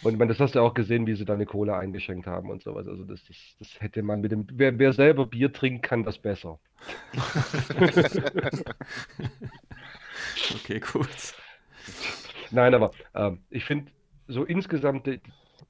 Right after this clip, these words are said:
Speaker 1: gut, das, das sind natürlich Sachen, da müssen wir, da müssen wir weitermachen damit und gucken, wie wir das verbessern. Ähm,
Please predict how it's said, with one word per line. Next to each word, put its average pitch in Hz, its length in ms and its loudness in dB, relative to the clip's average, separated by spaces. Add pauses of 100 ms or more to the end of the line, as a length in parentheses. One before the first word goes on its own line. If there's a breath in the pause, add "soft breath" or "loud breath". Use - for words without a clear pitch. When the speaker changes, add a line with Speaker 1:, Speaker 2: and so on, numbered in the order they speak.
(140)
Speaker 1:
gut, 104 160 -8
das, 104 120 -6
das 117 100 -6
sind 135 100 2
natürlich 147 300 6
Sachen, 127 240 0
da 110 60 2
müssen 110 200 -4
wir, - 200 -6
da - 100 -12
müssen 107 220 -10
wir 90 60 -8
weitermachen 113 480 -2
damit 101 240 -4
und 92 220 -10
gucken, 120 280 -4
wie 107 60 2
wir 107 80 2
das 101 160 -4
verbessern. 113 400 0 (600 loud breath)
Ähm, 98 200 2